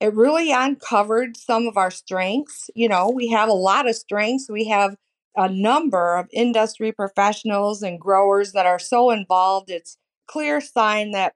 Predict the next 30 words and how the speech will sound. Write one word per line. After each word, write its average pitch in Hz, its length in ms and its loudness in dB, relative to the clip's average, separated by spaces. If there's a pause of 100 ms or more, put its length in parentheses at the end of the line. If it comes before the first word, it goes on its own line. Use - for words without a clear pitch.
people 226 520 -4
value 208 360 0
the 202 160 -6
organization 190 1200 -4 (420)
and 202 440 0 (180)
they 208 140 0
have 226 200 0
a 214 60 0
strong 202 340 -2
sense 208 300 -4
of 196 100 -6
community. 190 760 -6 (400)
And 214 460 0 (180)
so 220 420 2 (100)
that's 254 320 -2 (100)
great. 196 400 -4 (160)
But 220 320 -2
I 220 120 0
think 294 260 -6
it 311 80 -2
also 269 400 0
uncovered 208 760 -4
some 202 360 -4
areas 208 560 -4
that 202 180 -2
we 208 120 -8
could 208 260 -10 (120)
particularly 220 800 -2
grow 240 420 2
in 196 300 0